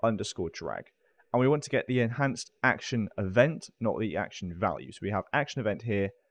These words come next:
I A drag. We'll open this up so we can have, ac-, have access to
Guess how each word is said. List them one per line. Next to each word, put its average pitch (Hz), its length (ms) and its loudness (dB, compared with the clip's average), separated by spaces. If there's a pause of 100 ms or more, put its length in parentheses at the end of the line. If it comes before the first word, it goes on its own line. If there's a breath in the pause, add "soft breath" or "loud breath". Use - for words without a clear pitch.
(220)
I 123 160 6
A 98 300 2 (180)
drag. - 360 -12 (840)
We'll - 180 4
open 175 240 8
this 156 140 -2
up 139 180 8
so 123 100 -6
we 120 60 -4
can 123 140 -2
have, 123 260 -2 (100)
ac-, 120 140 2 (160)
have 139 120 2
access 120 340 4
to - 80 -16